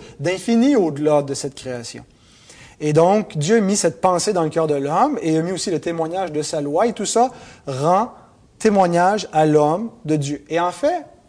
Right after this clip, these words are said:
c'est pas que l'homme a la possibilité de connaître Dieu au travers de,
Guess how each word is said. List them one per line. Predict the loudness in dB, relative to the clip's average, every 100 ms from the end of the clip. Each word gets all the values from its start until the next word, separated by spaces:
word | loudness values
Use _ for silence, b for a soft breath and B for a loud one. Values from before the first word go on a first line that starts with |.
| b b b _
c'est | -6 -2
pas | 0
que | 2
l'homme | 4 4 4
a | 2
la | 0
possibilité | -2 -2 0 2 0 0 2 4 4 2
de | 2 2
connaître | 4 2 2 -2 -2 0
Dieu | 0 -2 -2 0 -2 -6 B B -6
au | -4
travers | 0 0 2 2 2 0 -4 -10 b b -10
de, | -2 4 6 6 4